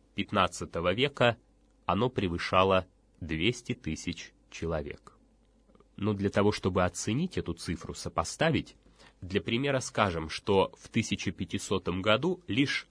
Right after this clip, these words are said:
шесть европейских городов имели население численностью более ста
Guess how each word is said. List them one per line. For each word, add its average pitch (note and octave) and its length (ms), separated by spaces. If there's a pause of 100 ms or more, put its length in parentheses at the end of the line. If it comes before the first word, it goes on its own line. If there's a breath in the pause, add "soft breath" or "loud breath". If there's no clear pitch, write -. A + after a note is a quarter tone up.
шесть - 680
европейских F2+ 840
городов F#2+ 580 (340 soft breath)
имели F#2 320
население A2+ 760
численностью A2 880 (260 soft breath)
более G#2 480
ста - 460